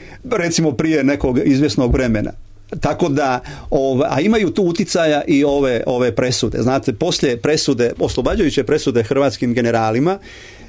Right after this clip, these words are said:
rekli smo, govorili smo kakve su bile reakcije, kakva je bila euforija u Hrvatskoj i to je malo po sebi zahladilo te odnose. E,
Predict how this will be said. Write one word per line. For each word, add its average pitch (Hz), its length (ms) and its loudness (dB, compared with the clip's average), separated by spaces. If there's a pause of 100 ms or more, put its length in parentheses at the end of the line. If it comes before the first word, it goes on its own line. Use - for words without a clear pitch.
(120)
rekli 143 320 0
smo, - 380 -4
govorili 127 380 0
smo 131 120 -6
kakve 127 220 0
su 127 140 0
bile 123 220 2
reakcije, 110 440 0
kakva 113 260 0
je 113 40 0
bila 113 220 2
euforija 110 580 0
u 110 100 0
Hrvatskoj 117 540 -2
i 107 60 -2
to - 200 -2
je 208 140 2 (400)
malo 160 360 0 (240)
po 135 140 -2
sebi 151 300 0
zahladilo 123 720 0
te 131 220 -2
odnose. 131 460 -6 (500)
E, - 60 0